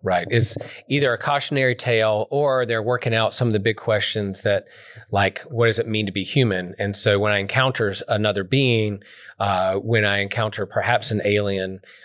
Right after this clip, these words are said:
uh, it's gonna teach me more. My reaction and how I treat that other being, creature, alien,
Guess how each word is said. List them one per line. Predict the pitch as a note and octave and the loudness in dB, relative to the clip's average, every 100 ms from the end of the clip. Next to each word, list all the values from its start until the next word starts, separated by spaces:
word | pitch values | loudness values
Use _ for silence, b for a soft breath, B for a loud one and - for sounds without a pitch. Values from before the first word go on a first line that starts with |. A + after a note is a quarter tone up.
| B | B
uh, | G2+ G2+ | 0 2
it's | G#2+ | 0
gonna | A#2 G#2 | 0 -2
teach | - C3 A#2+ - | 0 -2 -2 0
me | A2 | -2
more. | G#2+ A2 A2 G#2 G#2+ | 0 0 0 0 0
My | B2 C#3 | 0 0
reaction | B2 A#2 C3 - D#3 C#3+ | 2 2 0 0 0 0
and | B2+ G#2 | 0 -2
how | A2 A2 | 0 2
I | G2 | 0
treat | - D#3+ F#3+ - G2 | -2 0 -2 -2 0
that | F#2+ F#2 - B B - | 2 0 -4 B B 0
other | G#2 G2+ | 2 2
being, | F2 G2+ G2 G2 G#2+ | 0 -2 -2 -2 -4
creature, | - G2+ - G2 F#2+ F#2 B B B - | -6 -4 0 0 0 -4 B B B 0
alien, | G2+ G2 G2 G2 G2+ | 2 2 0 -2 -6